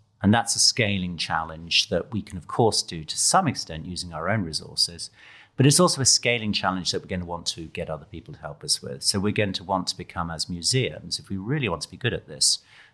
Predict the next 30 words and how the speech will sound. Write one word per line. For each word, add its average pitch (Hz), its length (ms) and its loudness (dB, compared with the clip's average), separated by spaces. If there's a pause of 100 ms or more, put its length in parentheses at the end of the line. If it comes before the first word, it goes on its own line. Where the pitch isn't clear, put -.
not 131 240 6
just - 380 0
the 101 40 -8
stories 87 460 -2
that 87 140 -8
our 85 160 -4
own 92 180 0
teams 82 460 -4
and 78 100 -12
our 76 160 -4
own 87 140 -8
curators 95 500 -2
can 76 160 -8
tell, - 400 -6 (320)
but 120 100 4
actually, 123 380 0
given 101 320 0
that 95 140 -6
we 90 100 -12
have 85 240 -8
the 92 140 -8
audiences, 101 880 -2
we 80 80 -8
have 78 200 -8
the 85 60 -12
reach, 104 600 -2
we 78 80 -10
have 78 140 -8
the - 60 -20
trust, - 540 2